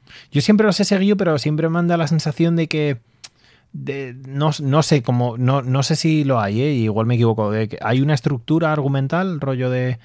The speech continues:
hay el, el por qué hacemos las cosas que hacemos, ¿sabes? Simplemente somos un sicario y en cada nivel hay una historia corta de mata a este pavo y lo que sucede en el mismo. No, no, no sé. Hay, hay un desarrollo de niveles, o sea, rollo de empiezas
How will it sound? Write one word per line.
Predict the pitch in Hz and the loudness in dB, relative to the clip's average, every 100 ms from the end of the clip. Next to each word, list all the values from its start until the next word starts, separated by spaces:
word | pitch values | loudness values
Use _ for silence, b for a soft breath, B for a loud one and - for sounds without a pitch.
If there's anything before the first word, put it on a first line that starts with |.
| b b b | b b b
hay | - 123 135 120 90 | -4 0 0 -2 -6
el, | 107 113 | -8 -8
el | 113 113 113 | -4 -4 0
por | 113 110 | 0 2
qué | 127 | 0
hacemos | 143 139 139 | 2 0 0
las | 123 | -4
cosas | - 131 127 | -2 -4 -4
que | - | -6
hacemos, | 117 156 147 | -2 -2 -2
¿sabes? | 117 120 | -2 -2
Simplemente | 123 117 113 117 120 | -2 -4 -4 -4 -4
somos | 123 117 | -4 -4
un | 123 | -2
sicario | 113 113 123 127 120 | -2 -2 -2 -2 -2
y | 113 | -2
en | 101 | -4
cada | 98 92 | -6 -6
nivel | 95 98 113 113 | -4 -2 -2 0
hay | 110 110 | 0 0
una | 107 | -2
historia | 110 113 107 107 104 101 | -4 -4 -2 -2 -4 -6
corta | - 107 104 110 | -6 -6 -6 -6
de | 101 87 | -6 -6
mata | 104 101 104 | -6 -4 -4
a | 104 | -6
este | - 98 | -6 -8
pavo | 104 113 123 117 | -6 -4 -4 -6
y | 107 107 | -6 -6
lo | 90 | -6
que | - 92 | -8 -10
sucede | 92 104 98 90 | -10 -8 -8 -8
en | 90 | -10
el | 90 | -12
mismo. | 90 90 85 _ b b b b b b b b _ | -12 -14 -18 _ b b b b b b b b _
No, | 107 101 95 | -8 -6 -6
no, | 95 98 | -8 -8
no | 104 113 | -4 -2
sé. | 113 87 - | -4 -8 -2
Hay, | 117 135 | 0 2
hay | 117 135 143 | 2 2 4
un | 151 147 | 4 2
desarrollo | 143 139 160 139 104 | 0 0 0 0 0
de | 113 113 113 113 - | 0 0 0 -2 -4
niveles, | 120 120 147 104 95 - - | 0 2 2 0 -4 -10 -10
o | |
sea, | - 117 | -4 0
rollo | 117 117 117 | 2 2 4
de | 117 113 B B B B B - | 4 2 B B B B B 0
empiezas | 117 123 127 139 135 135 131 - | 2 4 2 4 4 4 2 -2